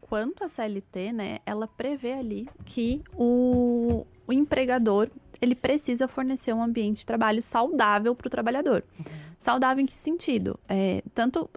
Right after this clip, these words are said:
Speaker 1: em questão confortável, é, com cadeiras, mesas, dar todo o aparato pro trabalho, mas também precisa ali estar de olho em outras situações. Então, por exemplo,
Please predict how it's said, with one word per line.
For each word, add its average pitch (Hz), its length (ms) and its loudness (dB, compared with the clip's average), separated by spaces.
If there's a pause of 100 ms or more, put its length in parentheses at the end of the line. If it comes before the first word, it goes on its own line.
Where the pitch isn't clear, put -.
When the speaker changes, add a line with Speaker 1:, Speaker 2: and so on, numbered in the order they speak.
Speaker 1:
em 220 60 -4
questão 240 320 2
confortável, 226 840 0 (240)
é, 196 280 2 (300)
com 208 140 0
cadeiras, 214 720 2
mesas, 202 540 0
dar 185 280 2
todo 233 380 2 (400)
o 214 180 4
aparato 233 560 2
pro - 120 -2
trabalho, 214 520 2 (720)
mas 254 380 4
também 262 420 4
precisa 269 420 0
ali 254 300 2
estar 262 360 0
de 262 180 2
olho 269 480 4
em 294 100 4
outras 302 360 0
situações. 285 560 2
Então, 202 180 0
por 220 140 2
exemplo, 208 360 -2